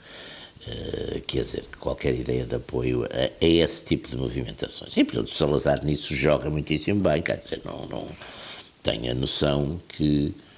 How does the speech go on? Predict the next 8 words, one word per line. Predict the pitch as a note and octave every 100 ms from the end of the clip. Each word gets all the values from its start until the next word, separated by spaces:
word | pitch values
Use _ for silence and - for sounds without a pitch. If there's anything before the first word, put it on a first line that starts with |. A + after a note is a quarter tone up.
| - - - - - -
que | D2 C#2+ C#2+
também | - E2+ E2+ G#2
para | - D#2+
ele | D2 D#2+ D#2+ F2+
lhe | -
convém, | - D#2 C#2 B1+ A#1+ C2+
não | D#2 A#1
é? | B1 F#2+